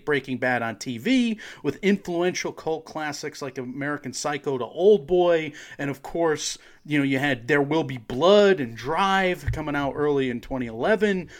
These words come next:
but this is like that anti-hero climactic story that almost won Best, Best Picture at the end of that decade that played out in history and played out on screen.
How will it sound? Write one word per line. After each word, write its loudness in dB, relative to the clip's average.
but -6
this 4
is -6
like -6
that -8
anti-hero -4
climactic -8
story -4
that -6
almost -4
won -4
Best, -4
Best -6
Picture -6
at -4
the -14
end 2
of -2
that -6
decade -2
that -2
played -2
out 2
in -2
history 2
and -6
played -6
out -2
on -6
screen. -6